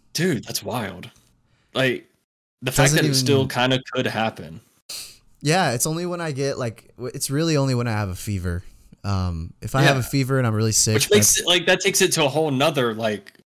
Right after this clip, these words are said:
Speaker 1: level of weirdness.
Speaker 2: Yeah.
Speaker 1: That's, like, it's only when you're sick. Like, there's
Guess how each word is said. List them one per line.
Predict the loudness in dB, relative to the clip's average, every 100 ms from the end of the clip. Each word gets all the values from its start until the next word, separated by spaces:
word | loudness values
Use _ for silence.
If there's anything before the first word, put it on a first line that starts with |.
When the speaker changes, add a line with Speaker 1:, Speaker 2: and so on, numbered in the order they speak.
| _
Speaker 1:
level | 0 0 2
of | -2 0
weirdness. | 0 2 -2 -6 -6 -8 -12 -20 _ _
Speaker 2:
Yeah. | 0
Speaker 1:
That's, | 2 4 4
like, | 2
it's | 0
only | 0 0 2
when | 2
you're | 0 0
sick. | 0 0 -2
Like, | -4 -2
there's | -2 -2